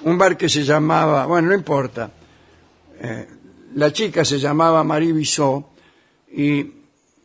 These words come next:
era un bar donde iban Apollinaire, Picasso, Mac Jacob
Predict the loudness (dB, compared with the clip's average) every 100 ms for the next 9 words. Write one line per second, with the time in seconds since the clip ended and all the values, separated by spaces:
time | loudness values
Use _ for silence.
0 | _ _ _ -6 -2 2 2 2 2 2
1 | 2 2 0 -2 -2 -2 0 0 2 2
2 | 0 -6 -6 -2 -2 -2 -4 -6 -8 -10
3 | -10 -6 -4 -4 -6 -10 -14